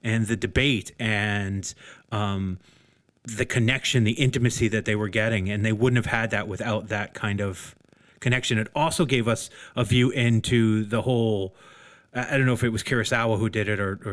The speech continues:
or, or somebody, the, the three different memories, uh, the one memory seen three different ways, um, which kind of justified, at least in my, in my mind, um, why Luke made the choice that he did. And,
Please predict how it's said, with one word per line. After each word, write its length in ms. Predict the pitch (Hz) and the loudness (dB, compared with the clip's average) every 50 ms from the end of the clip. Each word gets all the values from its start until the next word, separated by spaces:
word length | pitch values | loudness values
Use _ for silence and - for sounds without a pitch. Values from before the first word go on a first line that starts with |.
| 101 98 - 117 | -8 -8 -8 -10
or, 80 | 117 - - | -10 -8 -8
or 40 | 110 | -6
somebody, 360 | - - 120 113 117 110 104 | -2 0 2 2 2 2 0
the, 180 | 98 107 110 - | 0 -2 -4 -6
the 220 | - 98 117 113 | -6 -4 -4 -4
three 260 | 107 - - - 156 | -4 0 2 2 4
different 280 | 139 139 127 127 113 113 | 4 4 4 4 4 4
memories, 500 | 123 127 127 120 113 101 92 92 90 - - | 4 4 4 4 2 2 0 -2 -4 -4 -4
uh, 80 | 117 104 | -4 -2
the 120 | 120 120 | -2 -2
one 260 | 127 135 143 147 135 | 0 2 4 4 6
memory 340 | 131 135 131 127 120 113 107 | 6 6 4 4 4 2 2
seen 320 | - - - 123 113 110 104 | 0 -2 0 0 0 0 0
three 180 | - 113 110 | 0 -2 -2
different 260 | 107 110 - 107 98 | -2 -2 -2 -2 -2
ways, 400 | 98 104 101 95 90 87 - - - - - - - - - - - _ - | -2 -2 -2 -2 -4 -6 -8 -12 -16 -18 -20 -20 -20 -20 -20 -20 -14 _ -4
um, 340 | 104 101 95 95 92 95 - - _ _ _ | -2 -2 0 0 -2 -2 -4 -8 _ _ _
which 220 | - 120 110 - - | -4 -2 -2 -2 -2
kind 260 | - - 123 117 117 | -2 0 2 2 0
of 120 | 104 90 | 0 -2
justified, 720 | - - 127 113 - - - 117 - - 104 101 101 95 92 - - - - - - - | -2 -2 0 0 0 -2 -4 -4 -2 -2 0 0 -2 -2 -6 -10 -18 -20 -20 -12 -6 -2
at 80 | 123 | 0
least 260 | 127 139 135 120 - | 2 2 2 2 2
in 80 | 120 107 | 2 2
my, 140 | 113 123 - | 2 2 2
in 140 | 123 113 117 | 2 2 4
my 200 | 139 151 147 135 | 4 4 4 4
mind, 520 | 120 110 107 104 101 98 98 98 95 - - - - - - - - - - | 4 4 4 2 2 0 0 -2 -4 -8 -12 -18 -20 -20 -20 -20 -20 -16 -12
um, 380 | - 95 95 90 87 92 92 - _ _ _ _ _ _ _ _ _ _ _ _ _ _ _ _ _ _ _ _ _ _ _ _ _ _ _ _ _ | -10 -8 -8 -8 -8 -8 -10 -10 _ _ _ _ _ _ _ _ _ _ _ _ _ _ _ _ _ _ _ _ _ _ _ _ _ _ _ _ _
why 300 | - 135 139 127 120 135 | 0 2 2 4 4 2
Luke 300 | 127 123 135 131 120 - | 2 2 2 2 2 2
made 160 | 127 117 113 | 2 2 2
the 80 | 117 117 | 2 0
choice 320 | - - 120 110 101 - | 0 0 0 0 0 -2
that 100 | - 90 | -2 -4
he 80 | 104 98 | -4 -2
did. 440 | 87 117 104 95 92 87 80 - - - _ _ - | 0 0 0 0 0 -4 -8 -12 -18 -20 _ _ -8
And, 680 | - 104 104 101 101 98 95 95 98 95 95 98 90 | -6 -4 -4 -4 -4 -4 -4 -4 -6 -6 -6 -6 -8